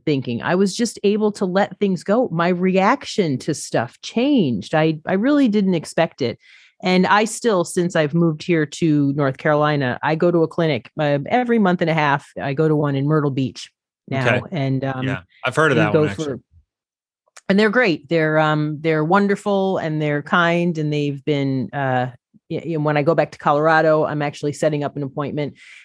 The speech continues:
Speaker 1: And sometimes I'll question myself. I don't know why, because it's not mainstream,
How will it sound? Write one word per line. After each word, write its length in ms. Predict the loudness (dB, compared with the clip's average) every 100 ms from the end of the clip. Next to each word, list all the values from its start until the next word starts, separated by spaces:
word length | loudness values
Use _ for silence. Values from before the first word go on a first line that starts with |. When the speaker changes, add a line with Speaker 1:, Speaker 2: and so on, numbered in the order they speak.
| -6
Speaker 1:
And 100 | 0
sometimes 400 | 0 2 2 2
I'll 140 | 0
question 760 | 2 -2 -2 -4 -2 -2 -4 -10 -6
myself. 720 | -2 -2 0 2 2 -2 -4
I 160 | 0 2
don't 160 | 2
know 100 | 2
why, 260 | 2 2 2
because 300 | -2 -6 -4
it's 180 | -4 -2
not 240 | -2 0
mainstream, 880 | -2 -2 -2 -4 -6 -4 -4 -6 -10